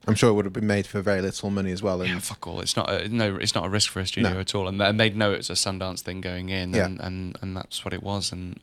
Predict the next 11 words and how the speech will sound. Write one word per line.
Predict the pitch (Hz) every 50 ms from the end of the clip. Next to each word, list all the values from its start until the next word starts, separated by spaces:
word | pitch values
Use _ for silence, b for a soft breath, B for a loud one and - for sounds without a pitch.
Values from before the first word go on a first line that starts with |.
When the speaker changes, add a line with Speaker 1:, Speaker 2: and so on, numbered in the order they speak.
| -
Speaker 2:
uh, | 92 87 87 87 85
I | - B B B B B B
think | - - -
it | 90
won | 98 101 98 98
two | 101 - - 127 135 139
awards | 143 143 139 143 147 147 147 147 -
at | - -
Sundance. | - - 147 147 143 147 156 170 180 - - - - - - - b b b b b b b b b b -
And | 101 98 95
then, | 98 98 98 101 98 98 98 98